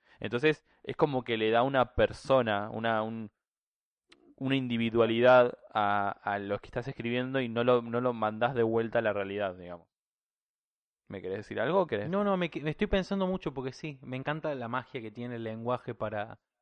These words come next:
Speaker 1: Sí.
Speaker 2: para poder darte un ambiente, generar sensaciones.
Speaker 1: Sí,
Speaker 2: Me
Speaker 1: sí, creo que tuvimos una conversación hace poco del tema de las palabras, ¿no?
Speaker 2: Sí, me,
Speaker 1: Eh, después, después lo podríamos
Speaker 2: me
Speaker 1: hablar.
Speaker 2: gusta mucho eso.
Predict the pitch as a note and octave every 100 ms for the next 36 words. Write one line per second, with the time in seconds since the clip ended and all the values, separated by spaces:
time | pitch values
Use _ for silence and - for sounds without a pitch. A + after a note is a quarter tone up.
0 | - - A2 G#2+ A2+ - A#2 B2 B2 -
1 | _ _ _ _ B2 B2 C3 C#3 C3+ A#2
2 | G#2+ A2 B2 B2+ B2+ B2 - A2+ A2 G#2
3 | G2+ G#2 - A#2 G#2 G#2+ A#2 - B2 -
4 | - - A2+ A2+ A2 A2 - - _ _
5 | _ C3+ A2 - - - B2 E3+ F3+ D#3
6 | D#3 D3+ D3 C3+ A#2+ A#2 A2 A2 C3 A#2
7 | - G#2+ A2+ A2 G#2+ G#2 G2+ A#2 A2+ G#2
8 | - - G#2 G#2 G#2 G2 G#2+ C#3+ A2 G#2+
9 | - _ - A2+ A2 A2 A2+ G#2+ C#3+ -
10 | _ - A#2 C#3 A#2+ G#2+ A2 A2 G#2+ G2+
11 | B2 A2+ G#2+ G#2+ G#2+ - B2+